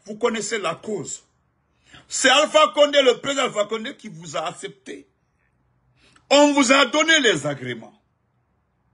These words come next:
Vous avez présenté des faux documents, ou bien des vrais documents. Nous avons fermé les yeux de,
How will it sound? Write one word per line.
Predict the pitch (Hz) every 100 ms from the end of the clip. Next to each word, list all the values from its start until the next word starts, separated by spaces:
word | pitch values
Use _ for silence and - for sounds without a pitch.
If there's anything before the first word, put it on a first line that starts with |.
| _ _ _ -
Vous | 190 262
avez | 277 269
présenté | 262 302 294 285 294 262
des | 214
faux | - 311 294
documents, | 220 - 156 131 - _ _ _ _ _ -
ou | 269
bien | 262 247
des | 226
vrais | 220 285 294
documents. | 247 143 160 120 113 _ _ _ _ _ _ _ _ _ _ _ _ _ -
Nous | 220 262
avons | 269 262 269
fermé | - 302 311 302
les | 254 247 180 277
yeux | 320 349
de, | 269